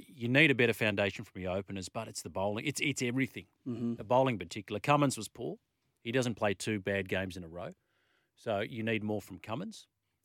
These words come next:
Speaker 1: Uh, certainly need more from Nathan Lyon. So I can't pinpoint just one. But if Australia are gonna win, you need more, particularly from Lyon, more from Cummins, and more from the batting.
Speaker 2: Okay, uh, go to the N R L now. So the first week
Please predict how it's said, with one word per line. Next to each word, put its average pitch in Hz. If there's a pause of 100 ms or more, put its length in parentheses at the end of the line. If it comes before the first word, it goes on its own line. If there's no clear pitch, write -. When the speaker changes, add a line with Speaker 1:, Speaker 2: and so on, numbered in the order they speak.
Speaker 1:
Uh, 98
certainly 151
need 110
more 101
from 98
Nathan 95
Lyon. 85
So 107
I 110
can't 131
pinpoint 104
just -
one. 147 (840)
But 113
if 104
Australia 147
are -
gonna 117
win, 139
you 135
need 120
more, 123
particularly 143
from 107
Lyon, 123
more 131
from 98
Cummins, 104 (360)
and 98
more 98
from 90
the 78
batting. 80 (220)
Speaker 2:
Okay, 123 (220)
uh, 135
go 147
to 143
the 135
N 135
R 123
L 123
now. 117
So -
the 127
first 151
week 135